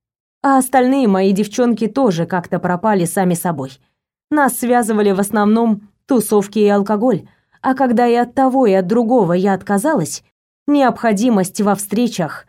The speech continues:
отпала. Я получила работу мечты,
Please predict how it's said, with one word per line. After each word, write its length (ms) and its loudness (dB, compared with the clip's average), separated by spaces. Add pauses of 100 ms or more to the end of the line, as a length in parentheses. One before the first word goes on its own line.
(160)
отпала. 560 -6 (420)
Я 240 0
получила 560 0
работу 420 0
мечты, 540 -2